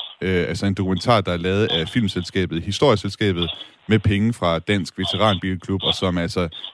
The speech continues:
dækker historien om Jørgen Skafte Rasmussen. Nu hører vi lige her, at, øh, at, øh, Jørgen Skafte Rasmussen har altså sat et, et, et, et stort aftryk på den tyske automobilbranche. Kan du ikke lige bare hurtigt til at starte med prøve lige at sætte et par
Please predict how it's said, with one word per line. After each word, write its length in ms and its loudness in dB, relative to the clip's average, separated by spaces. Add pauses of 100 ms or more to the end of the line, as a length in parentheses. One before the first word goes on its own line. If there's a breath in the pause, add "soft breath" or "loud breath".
dækker 360 6 (300 soft breath)
historien 560 4
om 120 -4
Jørgen 340 2
Skafte 480 -2
Rasmussen. 640 -2 (440 loud breath)
Nu 60 6
hører 140 8
vi 100 0
lige 160 -2
her, 360 4
at, 320 -4
øh, 440 0 (240)
at, 320 -8
øh, 320 -2
Jørgen 160 0
Skafte 380 -6
Rasmussen 360 -2
har 40 0
altså 180 -4
sat 240 2
et, 160 -4
et, 220 -8
et, 220 -4
et 100 -8
stort 240 2
aftryk 460 0
på 80 -2
den 120 -4
tyske 440 -2
automobilbranche. 760 -4
Kan 60 -2
du 40 4
ikke 100 -2
lige 160 2
bare 100 4 (400 loud breath)
hurtigt 280 4
til 100 -4
at 60 -2
starte 300 2
med 140 0
prøve 160 4
lige 120 2
at 60 2
sætte 240 -2
et 120 -6
par 280 0